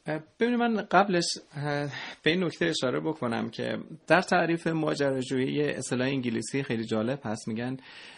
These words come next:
"You expect the unexpected"، یعنی منتظر غیر منتظره هایین. شما میرین که ببینین چه اتفاقاتی براتون توی اون سفر میفته. ولی بعضی وقتا شما وارد محیط پرخطر میشین. من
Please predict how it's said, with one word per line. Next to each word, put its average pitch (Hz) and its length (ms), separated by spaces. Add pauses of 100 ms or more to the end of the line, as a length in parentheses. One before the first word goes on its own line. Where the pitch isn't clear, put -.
(240)
"You 156 280
expect - 760 (100)
the 135 140
unexpected"، 123 1000
یعنی 131 220
منتظر 139 680
غیر 113 240
منتظره 110 580
هایین. 104 380
شما 131 120
میرین 175 440
که 180 120
ببینین 170 340
چه - 140
اتفاقاتی 113 600
براتون 110 400
توی 113 140
اون 110 140
سفر 101 400
میفته. 98 460 (840)
ولی 202 140
بعضی 220 280
وقتا 196 240
شما 185 240
وارد 165 300
محیط 147 280
پرخطر 131 600
میشین. 117 340
من 196 220